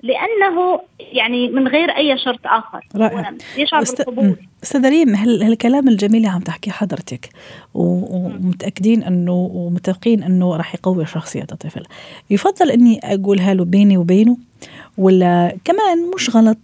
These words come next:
Speaker 2: مثلًا قدام، آه، أخوان و-، آه، أح-، أصدقائنا،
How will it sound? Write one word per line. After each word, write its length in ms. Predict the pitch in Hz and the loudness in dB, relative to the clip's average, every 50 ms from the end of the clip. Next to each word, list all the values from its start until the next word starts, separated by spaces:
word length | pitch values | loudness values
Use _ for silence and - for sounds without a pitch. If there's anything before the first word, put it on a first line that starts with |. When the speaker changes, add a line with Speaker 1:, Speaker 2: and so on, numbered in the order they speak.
| - | -4
Speaker 2:
مثلًا 380 | 208 185 185 - 175 165 165 - | -2 -2 0 0 0 -2 -2 -2
قدام، 480 | 165 175 175 165 147 151 156 156 170 175 | -4 -6 -4 -4 -4 -2 -4 -4 -4 -4
آه، 300 | 175 170 160 165 - - - | -6 -6 -6 -6 -8 -8 -12
أخوان 680 | - 160 - - - 175 180 185 214 247 254 262 240 | -12 -14 -14 -8 -4 0 2 4 4 4 6 6 4
و-، 300 | 214 196 190 190 190 185 190 - - - - - - - - _ _ - | 4 4 2 2 2 0 -2 -4 -10 -18 -20 -20 -20 -20 -20 _ _ -4
آه، 480 | 175 170 160 160 165 165 170 - - 185 185 175 - - - - | -2 -2 0 0 0 -2 -4 -4 -8 -10 -12 -12 -12 -10 -10 -10
أح-، 340 | - - - - - - | -10 -8 -8 -8 -6 -6
أصدقائنا، 1120 | 175 - - - - 175 175 - 190 202 233 240 - 233 226 220 220 214 208 202 202 208 208 | -4 -4 -4 -2 -2 -2 -2 0 0 0 0 0 2 2 4 4 4 4 2 2 0 -2 -4